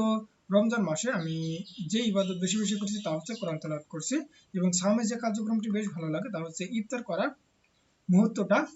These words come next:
খুব ভালো লাগে। তারপরে বিগত রমজান মাসে স্মরণীয় কোনো মুহূর্ত,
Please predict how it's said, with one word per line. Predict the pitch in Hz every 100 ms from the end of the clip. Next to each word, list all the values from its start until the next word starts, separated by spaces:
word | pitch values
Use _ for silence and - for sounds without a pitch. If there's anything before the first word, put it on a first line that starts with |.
| -
খুব | 220 349 359 196
ভালো | 185 175
লাগে। | 147 147 - _ _ _ _ - _
তারপরে | 202 208 180 240 330 - -
বিগত | 180 208 247 247 240 247 196
রমজান | 208 247 190 165
মাসে | 151 151 196 311 - - -
স্মরণীয় | - 202 233 233 185 240 311 - _ _ _ _ _ _ -
কোনো | 220 285
মুহূর্ত, | 240 170 185 -